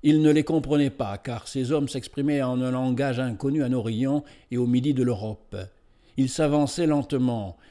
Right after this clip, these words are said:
examinant curieusement tous les objets qui se trouvaient sur leur passage.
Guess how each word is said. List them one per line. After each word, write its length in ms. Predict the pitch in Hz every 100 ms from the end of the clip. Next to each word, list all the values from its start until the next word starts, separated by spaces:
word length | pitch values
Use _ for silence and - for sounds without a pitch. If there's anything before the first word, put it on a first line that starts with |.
| _ -
examinant 560 | 117 131 131 135 139
curieusement 760 | 127 131 131 127 127 127 147 139
tous 100 | 139
les 160 | 127
objets 360 | 123 113 113 147
qui 100 | -
se 60 | 120
trouvaient 380 | - 123 127
sur 140 | 131 110
leur 160 | 101
passage. 680 | 92 98 - 110 104 98 104